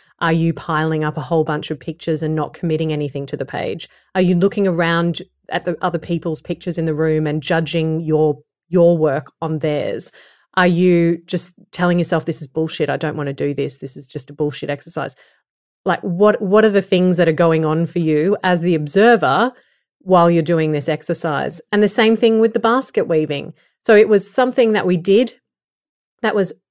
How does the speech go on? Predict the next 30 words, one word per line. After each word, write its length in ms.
no 220
one 160
had 120
ever 180
done 180
it 80
before 260
in 100
the 60
group. 380
It 160
is 280
super 400
tricky 640
and 140
fiddly 800
and 320
requires 460
a 40
lot 200
of 100
attention. 760
And 140
again, 640
I 140
just 240
put 160
it 80
out 240
there, 320